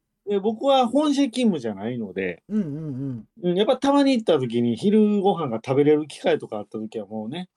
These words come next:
Speaker 2: はいはいはい。
Speaker 1: こぞって食べるわけですよ。
Speaker 2: いいっすね。
Speaker 1: いいでしょう。
Speaker 2: いいっすね。羨ましい。
Speaker 1: でね、すごいもう最高のお店を見つけた。
Speaker 2: <laughs> 何が最高なんですか？コスパ？味？
Speaker 1: えー、コスパは別に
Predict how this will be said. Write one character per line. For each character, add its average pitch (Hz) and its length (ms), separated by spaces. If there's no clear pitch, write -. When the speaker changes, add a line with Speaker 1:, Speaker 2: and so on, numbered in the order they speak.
Speaker 2:
は 196 100
い 165 40
は 139 100
い - 20
は 110 60
い。 110 260
Speaker 1:
こ 254 60
ぞ 220 180
っ - 140
て 135 80
食 123 200
べ 120 100
る 127 180
わ 147 160
け 131 100
で 110 100
す - 160
よ。 - 220
Speaker 2:
い 151 140
い - 20
っ 135 40
す 156 120
ね。 165 360
Speaker 1:
い 160 80
い 147 40
で 143 120
し 123 100
ょ 98 180
う。 160 40
Speaker 2:
い - 40
い - 20
っ - 20
す 143 140
ね。 143 320
羨 160 200
ま 151 80
し 127 200
い。 107 80
Speaker 1:
で 139 160
ね、 131 320
す - 260
ご 190 540
い 165 40
も 139 120
う - 20
最 214 320
高 202 220
の 165 100
お 127 60
店 110 200
を 107 40
見 107 100
つ - 80
け 110 100
た。 - 120
Speaker 2:
<laughs> - 760
何 220 220
が 254 120
最 262 180
高 220 160
な 160 60
ん 135 40
で 131 40
す - 40
か？ 113 180
コ 302 120
ス - 120
パ？ - 240
味？ 185 340
Speaker 1:
え 185 200
ー、 180 60
コ 269 180
ス 220 120
パ 269 140
は 170 120
別 123 240
に 123 240